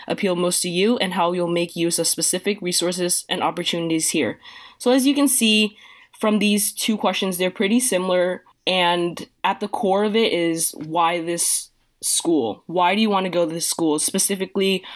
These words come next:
what parts of, um, the school that you're applying to appeal to you? How, and how do you think you'll fit in at this school? So you'll see a lot of these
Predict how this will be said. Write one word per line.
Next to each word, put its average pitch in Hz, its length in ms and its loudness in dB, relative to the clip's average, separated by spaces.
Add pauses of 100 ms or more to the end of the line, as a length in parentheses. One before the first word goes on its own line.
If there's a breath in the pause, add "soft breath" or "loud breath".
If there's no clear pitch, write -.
what 196 240 0
parts 202 320 0
of, 196 340 0 (500 loud breath)
um, 170 340 0
the 180 80 0
school 185 220 0
that 175 120 2
you're 175 140 2
applying 170 320 0
to 180 180 0
appeal 226 320 2
to 233 80 4
you? 240 400 4 (360 loud breath)
How, 190 260 2
and 185 180 0
how 185 160 0
do 185 80 -2
you 190 100 -4
think 175 360 -4
you'll 170 100 0
fit 170 220 0
in 170 120 -2
at 160 120 0
this 165 160 -2
school? 160 220 0
So 185 120 -2
you'll 185 180 0
see 254 220 2
a 247 80 4
lot 190 220 2
of 196 100 -4
these 202 320 -2